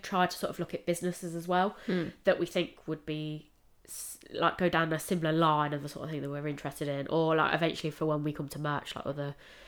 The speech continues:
Speaker 1: small businesses that would link in quite nicely for that. Um, so yeah, we've tried to sort of spread ourselves as <laughs> far and as wide as we can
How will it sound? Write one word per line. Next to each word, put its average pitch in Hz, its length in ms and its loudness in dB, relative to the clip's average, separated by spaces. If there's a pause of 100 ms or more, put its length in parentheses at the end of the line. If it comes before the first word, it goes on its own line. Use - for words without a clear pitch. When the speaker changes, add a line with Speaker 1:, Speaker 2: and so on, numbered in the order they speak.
(340)
Speaker 1:
small 190 260 2
businesses 151 520 -2
that 139 200 -6
would 147 240 -4 (380)
link 160 320 -4
in 151 80 -6
quite - 260 -4
nicely 175 460 0
for - 160 -14
that. - 320 -4 (720)
Um, 147 480 0 (100)
so - 140 -6
yeah, 180 160 4
we've 143 160 -2
tried - 320 -6
to - 140 -12
sort - 260 -8
of - 260 -12 (960)
spread - 400 -4
ourselves 151 540 -6
as 143 260 -10 (140)
<laughs> - 120 -20
far 208 280 10
and 202 80 10
as 190 160 6
wide 180 200 8
as 165 120 0
we 165 60 0
can 165 420 4